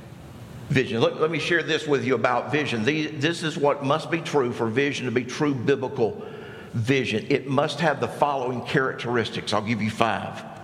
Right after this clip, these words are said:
This is good. Number one, it must originate with God. In other words, for vision to be true biblical vision, it must be God's vision. Please understand that.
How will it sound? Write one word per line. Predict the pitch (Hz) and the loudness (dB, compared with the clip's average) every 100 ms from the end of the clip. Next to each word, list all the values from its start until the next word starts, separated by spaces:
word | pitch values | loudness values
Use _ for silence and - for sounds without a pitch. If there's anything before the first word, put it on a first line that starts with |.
| - - - - - - | -16 -16 -16 -16 -18 0
This | 131 - | 0 0
is | 92 | -6
good. | - 110 - - - - - - - - - | -2 0 0 -6 -12 -14 -16 -16 -16 -16 -4
Number | 117 131 123 | 0 2 2
one, | 127 127 98 - - - - - - - - - | 2 2 0 -4 -8 -12 -14 -14 -14 -14 0 2
it | 127 | 2
must | - 131 170 - | 2 2 2 2
originate | 131 131 156 127 117 113 101 | 0 2 0 0 2 2 2
with | 113 87 | -2 0
God. | 101 117 - - - - - - - - - - - - - - - - - - | 2 2 2 -2 -6 -10 -12 -16 -18 -18 -18 -16 -16 -16 -16 -16 -16 -16 -6 2
In | 160 | 2
other | 175 | 2
words, | 170 139 131 131 | 2 4 4 2
for | 131 | 0
vision | 127 120 170 170 165 160 | -2 2 0 2 -2 0
to | 156 | 0
be | 139 123 | 0 -2
true | - 165 | 0 0
biblical | 135 143 156 147 139 | 2 0 0 -2 -2
vision, | 107 123 123 123 | 0 2 2 0
it | 120 | 0
must | 127 127 - | 0 0 0
be | 120 | -2
God's | 98 123 117 90 | 2 2 2 -2
vision. | 92 95 - - - - - - - - - - - - - | -4 -2 -2 -6 -10 -14 -16 -16 -18 -16 -18 -16 -16 -16 -2
Please | - 156 117 | 2 2 2
understand | 131 117 113 117 107 95 | 0 0 0 2 2 0
that. | 87 - | -2 -6